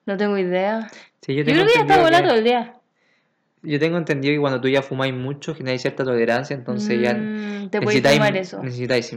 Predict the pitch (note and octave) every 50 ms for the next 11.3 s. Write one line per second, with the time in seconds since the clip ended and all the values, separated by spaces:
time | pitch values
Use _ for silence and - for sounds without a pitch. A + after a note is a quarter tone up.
0 | A#2 A2+ A2+ B2 A#2 A#2+ C3 C#3 C#3 - - B2+ A#2+ B2+ C3 C3+ - C#3+ B2 B2+
1 | B2+ B2 B2 B2+ C3 B2 C3 B2+ B2+ C3 C3+ C3+ B2 B2+ B2 B2+ B2 A#2+ A#2+ A#2
2 | A#2 B2 A#2 - A#2+ A#2+ B2 A#2+ A#2+ A2+ - - _ - - - - _ _ _
3 | _ _ _ _ _ _ - C#3 C#3+ F3 G#3 G#3+ D#3+ B2+ B2+ C#3 D3 C#3 C3+ C3+
4 | A#2+ A2+ A3 C4 D4 C#4 A3+ F#3+ G3 - - - - - - - - - - -
5 | - - - - - - _ _ _ - - - _ _ _ - C#4 C4 A3+ C#4+
6 | D4 F#4 F#4 F4+ E4 D#4 C4+ A#3 A3+ G3+ F#3 F3+ F3 E3+ E3+ E3 - C#3 B2+ B2+
7 | - - C3 D#3 F#3 F3 - C#3+ B2+ - D#3 D#3+ D3 C#3+ D3+ D#3 D#3 C#3 C3+ C3
8 | C3+ C3+ C3 C3 - C3 B2+ A#2+ A#2+ B2 A#2+ A2+ A2 A2+ - A3+ - A#2+ A#3+ A3+
9 | G#3+ G#3+ G#3 G#3 G#3 G3 G#3 G3+ - G#3 G3 G3+ G3+ G#3 A3 A3+ A#3 A3+ A3 G#3+
10 | - B2 B2 A#2+ A#2+ B2 - - C#3+ C#3+ D3 C#3+ C#3+ C#3 C3+ C3+ C3 C3 B2+ B2+
11 | B2+ B2+ B2 B2 B2+